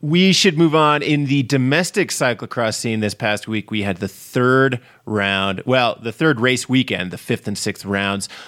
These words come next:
of the Show Air U S Cup C X. It was in Cincinnati, and it really seems like Katie Keough and Stephen Hyde are going to win this series.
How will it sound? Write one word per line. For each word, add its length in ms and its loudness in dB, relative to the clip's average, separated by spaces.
of 240 -2
the 160 0
Show 360 4
Air 240 4
U 480 4
S 300 -2
Cup 500 -4
C 520 0
X. 440 -2
It 140 -4
was 240 0
in 140 0
Cincinnati, 1120 -2
and 500 2
it 80 -2
really 240 4
seems 540 0
like 560 -2
Katie 260 0
Keough 600 2
and 400 -2
Stephen 380 0
Hyde 480 0
are 180 -8
going 500 -2
to 200 -2
win 460 0
this 240 0
series. 480 2